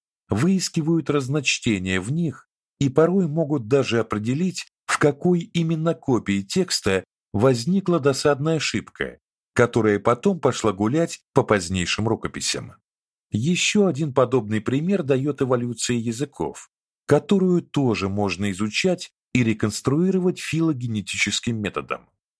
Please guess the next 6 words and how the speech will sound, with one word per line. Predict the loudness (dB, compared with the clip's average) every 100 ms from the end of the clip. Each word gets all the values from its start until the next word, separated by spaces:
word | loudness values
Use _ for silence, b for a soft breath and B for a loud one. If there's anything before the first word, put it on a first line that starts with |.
| _ _ _
Как | 0 2
известно, | 0 0 0 0 -2 -2 -2 -6 _ _ -4
живые | 0 2 2 2 2
и | 0
мёртвые | 0 -2 0 0 0
языки | 0 -2 -4 -2 -2